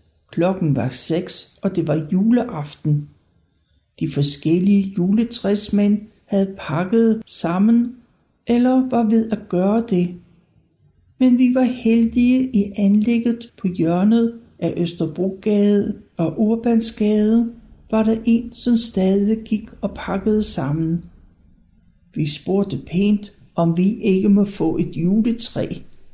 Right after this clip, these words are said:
Den flinke mand gav os et stort træ. Men ak, der manglede masser af grene.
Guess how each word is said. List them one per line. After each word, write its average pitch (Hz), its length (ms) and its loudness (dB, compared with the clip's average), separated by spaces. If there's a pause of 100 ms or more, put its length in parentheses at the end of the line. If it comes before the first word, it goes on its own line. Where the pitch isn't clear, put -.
(1000)
Den 247 220 2 (100)
flinke 262 420 4
mand 226 420 4
gav 214 280 0
os 220 200 0
et 190 140 -2
stort 226 440 -4
træ. - 280 -6 (1300)
Men 208 260 4
ak, 156 300 -8 (460)
der 226 100 4
manglede 214 640 4
masser 202 540 2
af - 200 -6
grene. 160 580 -4